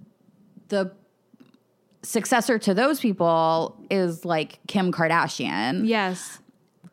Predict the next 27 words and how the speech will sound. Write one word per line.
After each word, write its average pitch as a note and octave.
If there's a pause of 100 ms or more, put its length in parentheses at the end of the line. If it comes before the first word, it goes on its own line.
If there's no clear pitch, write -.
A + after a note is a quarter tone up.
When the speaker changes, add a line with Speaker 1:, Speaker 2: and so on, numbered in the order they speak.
(120)
Speaker 1:
Who, A#3 (1200)
you D4
know, A3
she A#3+
gets B3+
beaten G3+
up E3
and F3+
stuff, E3+
and D#3+
people E3+
are D#3+ (200)
not E3+
always D#3
nice D#3
when F3+
they D#3+
talk E3+
about E3+
her, D#3+
but E3 (1120)
it G#3
is G3+
absolutely F3+
nothing D#3
the E3
way D3